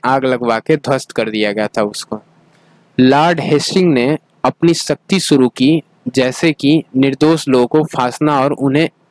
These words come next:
एलिजा इम्पे के सामने अदालत में भेजना, जिन्होंने उन्हें अंजाम दिया। लॉर्ड हेस्टिंग ने अपनी सख्ती शुरू की, जैसे कि निर्दोष लोगों को फांसना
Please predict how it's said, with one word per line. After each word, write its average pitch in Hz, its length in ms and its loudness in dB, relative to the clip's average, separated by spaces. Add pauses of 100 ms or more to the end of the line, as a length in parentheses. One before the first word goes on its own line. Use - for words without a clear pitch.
(180)
एलिजा 139 340 2
इम्पे 139 360 0
के 143 100 -4
सामने 135 340 -4
अदालत 123 500 -2
में 123 100 -4
भेजना, 113 480 -4 (840)
जिन्होंने 160 580 0 (500)
उन्हें 143 300 2 (160)
अंजाम 127 480 -2
दिया। 104 340 -4 (1300)
लॉर्ड 135 360 2
हेस्टिंग 139 380 -2
ने 156 80 2
अपनी 147 240 -2
सख्ती 151 420 -2
शुरू 139 320 2
की, 107 280 -2 (260)
जैसे 131 380 0
कि 120 240 -2
निर्दोष 131 500 0
लोगों 131 280 4
को 151 160 2
फांसना 156 600 -2